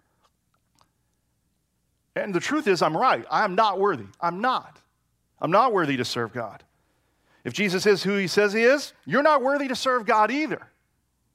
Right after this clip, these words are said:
Now, the mistake we normally make is we feel down and we feel sad when we think about this.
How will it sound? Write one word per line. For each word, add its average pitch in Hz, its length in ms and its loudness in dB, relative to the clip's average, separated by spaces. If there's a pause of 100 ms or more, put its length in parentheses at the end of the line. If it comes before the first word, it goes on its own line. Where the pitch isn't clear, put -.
(1500)
Now, 294 100 2
the 311 60 2
mistake 262 320 0
we 240 100 -4
normally 240 280 0
make 262 180 0
is 208 100 -10
we 202 120 -6
feel 214 260 -2
down 220 440 0
and 185 80 -4
we 196 100 -4
feel 208 260 -2
sad 170 560 2
when 185 140 -6
we 208 80 -4
think 311 240 -6
about 139 340 0
this. - 460 -10